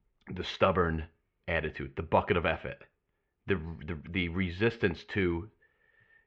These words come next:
it's not a defeat, guys, if you wanna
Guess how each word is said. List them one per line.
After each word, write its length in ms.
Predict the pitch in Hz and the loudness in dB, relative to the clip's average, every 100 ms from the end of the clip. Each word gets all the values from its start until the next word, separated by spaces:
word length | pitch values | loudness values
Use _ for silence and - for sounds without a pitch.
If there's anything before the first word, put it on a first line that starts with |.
| - - - - | -20 -20 -18 -2
it's 180 | 170 175 | -2 2
not 160 | 214 262 | 2 2
a 60 | |
defeat, 720 | 147 139 - - 220 190 - 113 | 2 2 0 2 6 6 4 0
guys, 440 | 85 80 95 - | 2 2 0 -2
if 180 | 123 - | -4 -2
you 80 | 123 | 0
wanna 280 | 131 131 | 2 2